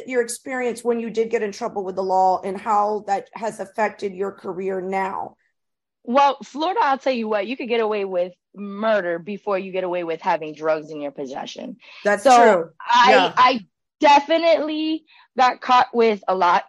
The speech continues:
Speaker 2: of pills. And this was back in the day when they called Broward the pill mill, which there was a
Speaker 1: Mm-hmm.
Speaker 2: lot of pills coming in and out. So basically they made an example out of me. First charge went up road. Like,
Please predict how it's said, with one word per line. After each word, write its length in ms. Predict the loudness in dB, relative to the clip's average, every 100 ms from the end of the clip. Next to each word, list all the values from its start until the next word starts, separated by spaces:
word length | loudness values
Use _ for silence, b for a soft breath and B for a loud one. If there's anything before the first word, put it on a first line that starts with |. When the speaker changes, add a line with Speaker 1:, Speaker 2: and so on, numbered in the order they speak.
| _
Speaker 2:
of 160 | -8 -4
pills. 380 | -2 -2 -2 _
And 360 | -8 -6 -6 -8
this 220 | -8 -4
was 220 | -4 -4
back 300 | -2 -2 -2
in 160 | -6 -10
the 100 | -10
day 220 | -6 -4
when 160 | -4 -4
they 120 | -6
called 460 | -4 -2 -2 -2 -4
Broward 420 | -2 0 -2 -4
the 80 | -14
pill 280 | -8 -6
mill, 360 | -2 -2 -2 -6 b b -14
which 160 | -8
there 100 | -2
was 100 | -2
a 40 | 2
Speaker 1:
Mm-hmm. 80 | 2
Speaker 2:
lot 260 | 4 2
of 160 | -2 -8
pills 340 | -2 -2 -2
coming 260 | -8 -12 -10
in 100 | -8
and 100 | -4
out. 180 | -4 -6 b b b b
So 160 | -2 0
basically 460 | 0 -2 -6 -6
they 140 | -2 -2
made 200 | -2 -4
an 140 | -6
example 440 | -8 -6 -6 -4 -6
out 180 | -6
of 60 | -8
me. 140 | -14
First 340 | -8 -6 -6 -4
charge 580 | -2 0 0 -4 -12 -20 _
went 240 | -4 0
up 180 | 0 -2 _ _
road. 260 | -2 -2 -2
Like, 280 | -4 -4